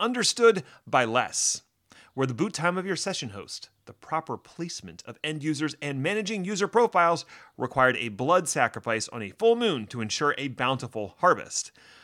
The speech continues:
Woe be to the V D I engineer who enjoins the rights. May a boot storm destroy them and leave throttled C P Us in its wake.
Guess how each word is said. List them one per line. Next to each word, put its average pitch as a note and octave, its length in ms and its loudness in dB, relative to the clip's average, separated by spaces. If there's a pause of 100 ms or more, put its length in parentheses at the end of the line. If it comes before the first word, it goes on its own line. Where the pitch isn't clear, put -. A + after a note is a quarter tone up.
(180)
Woe C3 380 4
be D3 300 2
to C3 120 -4
the A2+ 120 -4
V G#2+ 220 -4
D D3 140 0
I D3 160 6
engineer D3 460 0
who B2 160 -2
enjoins D3 500 0
the B2 140 -4
rights. - 440 -4 (340)
May A#2 160 -2
a G2 120 -4
boot F3+ 340 -6
storm A2+ 360 -4
destroy E3+ 480 0
them F3+ 260 -2
and B2 240 -4
leave C#3+ 300 -2 (200)
throttled G3+ 460 6
C D3 180 -2
P C3 120 -8 (160)
Us G#2+ 120 -8
in B2+ 140 -8
its A#2+ 180 -6
wake. F2+ 380 -16